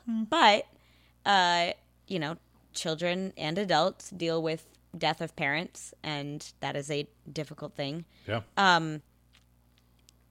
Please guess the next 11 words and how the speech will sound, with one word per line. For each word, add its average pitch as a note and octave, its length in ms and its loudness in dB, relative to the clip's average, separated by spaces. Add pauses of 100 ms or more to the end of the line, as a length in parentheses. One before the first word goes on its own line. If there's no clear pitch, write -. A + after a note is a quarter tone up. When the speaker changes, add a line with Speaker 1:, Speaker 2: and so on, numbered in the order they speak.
(300)
Speaker 2:
and F3+ 400 2 (340)
I'm G#3 140 -2
thinking A3 260 2
of F3+ 200 -4
Ponyo A#3 400 0
as E3+ 160 -4
well, E3 260 6
right? D#3 260 0
Like, E3 380 2 (1200)
even A#3+ 360 2
though F#3 400 6